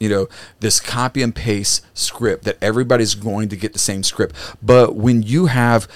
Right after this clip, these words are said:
kind of a blueprint, a model for people to go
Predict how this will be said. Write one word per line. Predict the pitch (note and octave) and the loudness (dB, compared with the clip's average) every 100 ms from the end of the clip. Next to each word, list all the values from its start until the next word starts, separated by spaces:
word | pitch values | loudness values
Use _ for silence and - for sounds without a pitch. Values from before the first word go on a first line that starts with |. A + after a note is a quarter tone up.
| - | -18
kind | - B2 B2+ | -2 2 4
of | A#2 - | 4 2
a | F#2 | -6
blueprint, | F2+ - G2+ A#2 A#2+ - C3+ - _ - | -6 -6 -2 -4 -4 -4 -4 -4 _ -4
a | G2 | -2
model | F#2+ F#2+ F#2+ F#2 A2+ C3+ | -2 -2 0 0 0 -2
for | - A2+ | -2 -6
people | - - A#2 | -6 -6 -6
to | F#2+ | 2
go | A2+ A2+ | 4 4